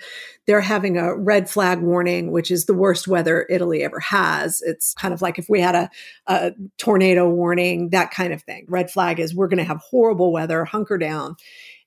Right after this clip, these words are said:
And they're far enough away from land that it will be impeded.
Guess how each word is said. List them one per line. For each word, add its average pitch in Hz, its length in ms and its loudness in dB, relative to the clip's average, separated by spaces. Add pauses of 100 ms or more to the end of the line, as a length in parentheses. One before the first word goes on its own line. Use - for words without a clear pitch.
And 175 420 0 (240)
they're 220 200 4
far 262 360 0
enough 202 300 2
away 190 480 0
from 170 440 -4
land 156 600 -4 (420)
that 180 460 0
it 214 320 -4
will 240 140 4
be 220 180 2
impeded. - 760 -4